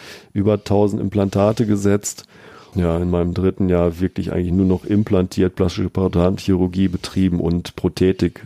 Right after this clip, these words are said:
Das war mein Steckenpferd. Ja, und dann bin ich, äh, zurück nach Bielefeld in meine eigene Praxis und seitdem, seit zweitausendsieben bin ich da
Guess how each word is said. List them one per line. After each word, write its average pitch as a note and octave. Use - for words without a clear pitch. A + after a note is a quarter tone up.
Das -
war F2
mein F2
Steckenpferd. -
Ja, A2
und F2
dann F#2+
bin A2
ich, A2+
äh, A2
zurück G#2+
nach F#2+
Bielefeld C3
in G#2
meine G2
eigene F2
Praxis G#2+
und F2+
seitdem, F#2
seit F2+
zweitausendsieben F2+
bin F2+
ich F#2+
da F#2+